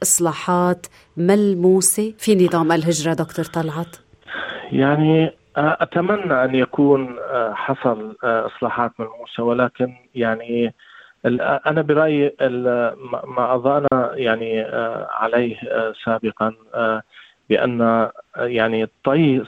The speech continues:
Speaker 2: صفحة المعاناة لكثير، لآلاف ال-، المهاجرين من، آه، مهاجري القوارب والنيوزيلنديين وغيرهم. أنا برأيي هذا، آه، يعني هذه إحدى الإصلاحات، ولكن نريد أن نرى إصلاح الخلل. يعني،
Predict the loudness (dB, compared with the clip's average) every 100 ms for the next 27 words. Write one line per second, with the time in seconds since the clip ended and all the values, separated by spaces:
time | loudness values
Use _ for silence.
0 | -4 -6 -2 -2 -4 _ -18 _ -2 0
1 | 0 0 0 0 0 -2 -4 -4 0 0
2 | 0 0 2 2 0 -4 -8 -4 -2 0
3 | -2 -2 -12 -20 -20 -6 -4 -2 -2 0
4 | 0 0 0 -2 -4 -14 _ -6 -4 -4
5 | -6 -4 2 4 4 2 0 0 0 0
6 | -2 -2 -2 -4 0 0 2 2 2 2
7 | 0 2 0 0 -4 -6 -20 -20 -6 -2
8 | 0 2 4 4 4 2 2 2 2 -2
9 | 0 0 0 2 2 2 0 -2 -4 -4
10 | -2 -4 -2 -4 -4 -4 0 2 2 2
11 | -2 -4 -18 -20 -10 -2 2 4 2 0
12 | -2 0 0 2 0 -2 -8 -20 -20 -20
13 | _ -8 -8 -4 0 2 0 0 -2 -2
14 | 0 2 2 0 -4 -2 -2